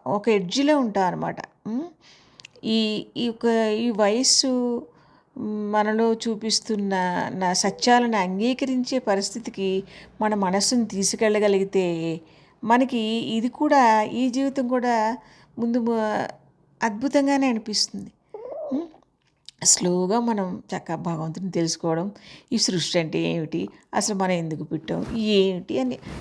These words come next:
భగవంతుడు ఏమిటి, ఈ సృష్టి ఏమిటి, ఏమిటి, ప్రతిదానికి ఏమిటి అని ప్రశ్న వేసుకుంటూ జీవితాన్ని ముందుకు సాగిస్తూ ఉంటే దానికి ప-,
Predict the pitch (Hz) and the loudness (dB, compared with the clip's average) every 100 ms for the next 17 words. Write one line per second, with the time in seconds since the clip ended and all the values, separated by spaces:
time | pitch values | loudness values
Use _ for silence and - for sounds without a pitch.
0 | - - - - 247 247 262 240 233 226 | -16 -20 -18 -2 2 4 2 2 0 0
1 | 226 226 262 247 - 233 214 214 226 240 | -2 -4 -4 -4 -2 0 0 -2 -2 0
2 | 269 254 - 240 262 254 254 254 277 247 | -2 -4 -2 -2 2 2 2 0 -2 -4
3 | 247 - _ - 240 247 262 277 262 247 | -6 -18 _ -2 4 4 4 2 2 0
4 | 214 214 247 240 233 233 233 240 233 208 | -2 -2 0 -2 -2 -6 -4 -2 -2 -2
5 | 220 - - _ 202 226 220 240 233 226 | -4 -10 -20 _ -2 -2 2 4 4 2
6 | 214 214 214 226 220 202 214 - 233 214 | 0 -2 -2 0 2 2 2 0 -2 -2
7 | 208 208 202 190 196 | 0 2 0 -2 0